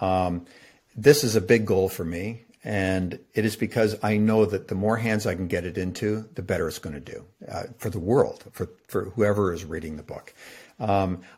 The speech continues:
I don't have a clue how to get to those hundred thousand sales, but I do know that if I keep focused on it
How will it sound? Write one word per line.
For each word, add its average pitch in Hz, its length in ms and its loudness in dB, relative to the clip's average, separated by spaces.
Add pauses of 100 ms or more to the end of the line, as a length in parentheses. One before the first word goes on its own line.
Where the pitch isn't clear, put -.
(160)
I 139 140 8
don't 131 200 6
have 113 220 2
a - 80 4
clue 117 640 0
how 131 140 0
to 101 60 4
get 101 260 0
to - 100 -6
those 117 240 4
hundred 117 300 0
thousand 110 420 0
sales, 120 580 0 (440)
but 104 160 4
I 107 100 4
do 127 220 2
know 123 160 4
that 98 160 4
if 95 80 -2
I 104 100 0
keep 113 240 -6
focused 107 460 2
on 85 180 -2
it 87 120 -10